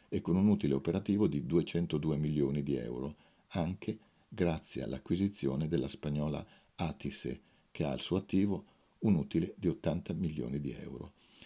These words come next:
È operativa anche in Italia con cinquecento dipendenti e quattrocento collaboratori in dieci uffici operativi sui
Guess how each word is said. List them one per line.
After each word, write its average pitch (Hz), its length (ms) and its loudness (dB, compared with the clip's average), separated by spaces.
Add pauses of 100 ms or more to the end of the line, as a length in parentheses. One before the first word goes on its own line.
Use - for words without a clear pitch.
È 117 120 2
operativa 107 480 6
anche 92 200 0
in 90 60 4
Italia 82 400 2
con 65 180 -6
cinquecento - 540 -4
dipendenti 113 720 -2 (300)
e 101 120 -4
quattrocento 85 760 0
collaboratori 76 760 -2 (300)
in 90 200 2
dieci 95 360 2
uffici - 440 -2
operativi 87 680 0 (320)
sui - 440 0